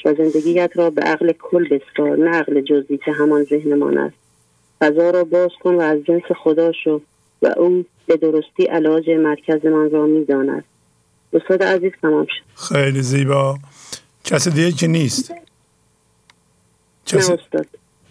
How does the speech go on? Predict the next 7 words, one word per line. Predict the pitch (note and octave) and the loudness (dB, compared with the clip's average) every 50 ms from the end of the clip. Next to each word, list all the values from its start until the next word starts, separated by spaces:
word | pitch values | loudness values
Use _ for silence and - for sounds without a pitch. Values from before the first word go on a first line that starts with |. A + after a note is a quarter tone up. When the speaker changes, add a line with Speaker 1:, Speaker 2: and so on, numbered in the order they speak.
| _ _ _ _ _ _ _ | _ _ _ _ _ _ _
Speaker 2:
خیلی | - - - E3 D3+ D3 D3 C#3 | -10 -4 -2 0 0 0 -2 -4
خوب. | C3+ - - E3 D3+ C#3+ C#3 C#3 - - _ _ _ _ _ _ _ _ _ _ _ _ _ _ _ _ _ _ | -6 -8 -8 -8 -6 -6 -6 -8 -10 -18 _ _ _ _ _ _ _ _ _ _ _ _ _ _ _ _ _ _
با | - E3 C#3+ | -2 0 0
شما | C3+ - D#3+ D#3 D3+ | 0 0 0 0 0
دیگه | D3+ D3+ D3+ C#3 | 0 0 -2 -2
خداحافظی | - E3 D3 D3 C#3+ C3+ A#2+ A#2 C3+ C#3+ | -2 0 0 0 0 0 -2 -2 -2 0
می‌کنم. | C#3 B2 - - C3+ B2 B2 A#2 | -2 -2 -2 -4 -4 -4 -4 -6